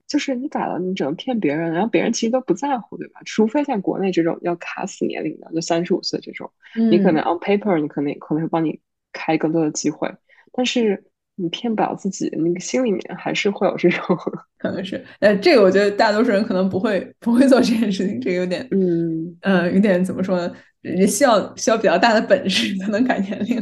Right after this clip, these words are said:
Speaker 1: 嗯，
Speaker 2: 嗯。
Speaker 1: 嗯，嗯。
Speaker 2: 但，但既然我们说到这儿了，我们就来很自然的，<laughs> 就是转移到下一个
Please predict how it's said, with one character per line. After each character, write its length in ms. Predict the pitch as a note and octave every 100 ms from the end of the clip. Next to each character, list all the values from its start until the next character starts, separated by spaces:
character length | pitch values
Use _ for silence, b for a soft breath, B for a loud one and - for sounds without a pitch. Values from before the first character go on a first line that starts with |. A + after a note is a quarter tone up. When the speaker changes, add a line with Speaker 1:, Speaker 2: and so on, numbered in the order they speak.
| - _ _ B B -
Speaker 1:
嗯， 360 | G3 F3+ D#3+
Speaker 2:
嗯。 120 | D3 E3
Speaker 1:
嗯， 160 | D#3 -
嗯。 220 | D#3 -
Speaker 2:
但， 220 | C4+ - - _ _ _ _ _ _ _ _ _
但 160 | C#4+
既 120 | D4 D#4+
然 100 | C#4
我 60 |
们 100 | F3
说 160 | F#3 D#4+
到 140 | C4
这 100 | F#3
儿 100 | E3+
了， 60 | -
我 60 |
们 100 | -
就 120 | F3+ A#3
来 300 | A#3 B3+ B3+ _
很 200 | - F#3+
自 120 | F#3+
然 240 | F4 F#3 F#3
的， 240 | F#3 - - b b
<laughs> 320 | b b _ _
就 140 | G3+
是 100 | G3+
转 240 | G3+ F3+
移 80 | F#3+
到 240 | G#3+ A#3 G#3+
下 300 | B3+ E4 G#3
一 100 | F#3
个 460 | F#3+ F3+ E3+ -